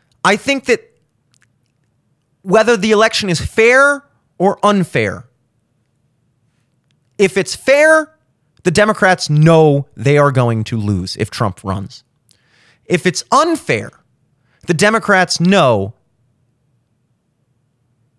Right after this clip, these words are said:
that even if the election were to be stolen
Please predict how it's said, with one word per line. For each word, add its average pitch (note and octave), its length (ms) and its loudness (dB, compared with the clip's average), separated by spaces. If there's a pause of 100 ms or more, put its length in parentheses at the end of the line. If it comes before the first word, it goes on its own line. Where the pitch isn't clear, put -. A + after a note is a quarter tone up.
(1500)
that F3+ 440 -2 (460)
even A3 260 2
if G#3+ 120 -4
the G3 100 -4
election F3 460 0
were C#3 120 -4
to C#3 120 -8
be A#2 100 -8
stolen G#3+ 720 0